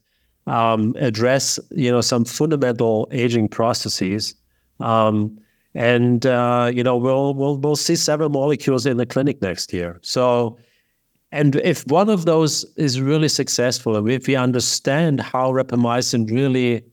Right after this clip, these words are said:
um, tunes the system to get to healthier tissues,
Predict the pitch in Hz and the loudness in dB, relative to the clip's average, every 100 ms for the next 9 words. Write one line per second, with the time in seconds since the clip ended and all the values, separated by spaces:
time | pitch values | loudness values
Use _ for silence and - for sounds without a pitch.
0 | _ _ 127 117 107 107 107 107 - 143 | _ _ -2 0 2 0 0 -4 -4 0
1 | 160 196 - 135 - 131 - 107 92 110 | 2 2 -2 -2 0 -2 -2 -2 -2 -4
2 | - _ - 117 113 110 110 _ - 117 | -8 _ -2 2 2 2 -2 _ -2 -2
3 | - 113 110 113 117 143 - 139 113 - | 2 2 2 0 0 0 2 0 2 -2
4 | 147 - 98 104 - | -2 0 -2 -2 -6